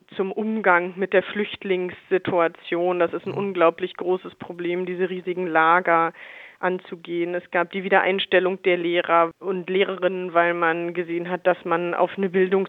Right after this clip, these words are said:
Speaker 1: zusätzlich noch auf eine große Bildungsmisere zusteuert. In Bezug auf die Ministerien zum Beispiel ist es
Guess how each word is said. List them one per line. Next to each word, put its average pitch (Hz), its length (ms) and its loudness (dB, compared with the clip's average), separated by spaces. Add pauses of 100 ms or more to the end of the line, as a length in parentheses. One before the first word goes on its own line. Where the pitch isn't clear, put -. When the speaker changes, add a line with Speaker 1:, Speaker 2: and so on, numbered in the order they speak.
Speaker 1:
zusätzlich 190 540 0
noch 180 140 0
auf 175 100 2
eine 190 100 -2
große 180 300 -2
Bildungsmisere 185 1500 0 (140)
zusteuert. 170 760 2 (640)
In 208 120 -2
Bezug 247 340 -2
auf - 220 6
die 226 100 0
Ministerien 208 1200 2
zum 190 140 -4
Beispiel 180 400 2
ist 185 120 -10
es 190 60 -8